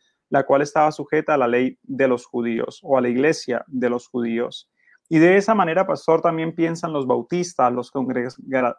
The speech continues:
congregacionalistas, que también tienen esa misma línea de pensamiento,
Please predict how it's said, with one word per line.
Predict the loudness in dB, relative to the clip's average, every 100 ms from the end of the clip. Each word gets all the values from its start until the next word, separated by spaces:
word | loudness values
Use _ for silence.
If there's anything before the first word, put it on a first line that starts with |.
| _
congregacionalistas, | -2 0 2 0 0 -2 -4 -2 2 2 2 2 0 0
que | -4
también | -2 0 0 0 0
tienen | -2 -2 -4
esa | -6
misma | -8 -4 -2
línea | -2 -2 0
de | 0
pensamiento, | 0 -2 -2 -2 0 0 -2 -6 -10